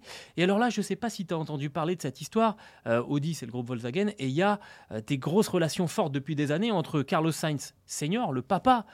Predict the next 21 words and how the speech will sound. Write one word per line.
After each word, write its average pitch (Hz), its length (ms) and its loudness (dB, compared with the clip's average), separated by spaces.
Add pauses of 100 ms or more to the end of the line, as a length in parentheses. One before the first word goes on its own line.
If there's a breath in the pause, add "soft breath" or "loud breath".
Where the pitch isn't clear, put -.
(280 loud breath)
euh, 107 240 0
qui - 80 -8
a 107 40 -2
été 107 160 -4
double 135 260 -2
champion 139 280 -4
du 135 100 -2
monde 143 160 -2
des 135 80 -2
rallyes, 131 280 -2
hein, 107 100 -4
je 104 60 -16
dis 117 80 -12
ça 127 160 -12
pour, 120 180 -6
euh, 110 160 -2
les 110 320 -6
plus 127 160 -8
jeunes 135 160 -2
de 123 100 -6
nos, 110 300 -6